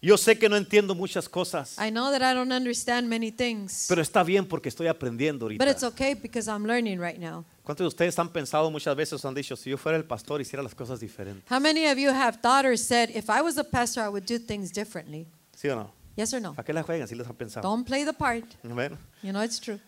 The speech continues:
Speaker 1: Y, y, y, y Eliseo, yo, y yo sé que no entiendo muchas cosas.
Speaker 2: And, uh, El-, El-,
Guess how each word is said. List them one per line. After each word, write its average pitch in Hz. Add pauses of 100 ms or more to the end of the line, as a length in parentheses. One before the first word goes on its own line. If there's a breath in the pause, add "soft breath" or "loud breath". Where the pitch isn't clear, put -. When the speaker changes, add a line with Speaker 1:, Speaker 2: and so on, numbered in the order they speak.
(260 soft breath)
Speaker 1:
Y, 147
y, 180
y, 170
y 170
Eliseo, 180
yo, 151 (200)
y 143
yo 156
sé 196
que 190
no 180
entiendo 170
muchas 143
cosas. -
Speaker 2:
And, 226
uh, 202
El-, 214
El-, 214